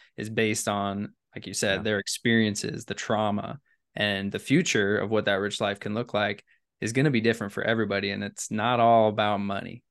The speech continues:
Speaker 1: Even
Speaker 2: Yeah.
Speaker 1: <laughs> the richest people in the world aren't living their rich life. So I'd love to dig into this a
Speaker 2: Yeah.
Speaker 1: little bit.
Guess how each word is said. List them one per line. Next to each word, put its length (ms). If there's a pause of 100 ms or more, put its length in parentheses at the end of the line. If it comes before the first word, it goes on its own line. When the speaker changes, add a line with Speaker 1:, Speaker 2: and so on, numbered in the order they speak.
(120)
Speaker 1:
Even 420
Speaker 2:
Yeah. 180
Speaker 1:
<laughs> 200
the 120
richest 340
people 300
in 80
the 80
world 420 (380)
aren't 260
living 240
their 120
rich 280
life. 300
So 160
I'd 120
love 280
to 100
dig 280
into 260
this 260
a 60
Speaker 2:
Yeah. 60
Speaker 1:
little 180
bit. 260